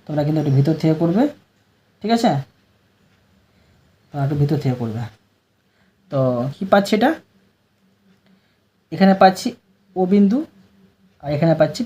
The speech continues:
পি। বোঝা গেল? এটা হয়ে গেল।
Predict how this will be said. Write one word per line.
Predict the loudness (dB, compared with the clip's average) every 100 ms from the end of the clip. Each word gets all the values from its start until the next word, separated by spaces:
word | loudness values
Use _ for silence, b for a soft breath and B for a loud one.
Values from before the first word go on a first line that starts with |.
| -12 -14
পি। | -14 -14 _ _ _ _ _ _ _ _ _ _ _ _
বোঝা | 4 6
গেল? | 6 2 -6 _ _ _ _ _ _ _ _ _ _ 2
এটা | 4 6
হয়ে | 6
গেল। | 4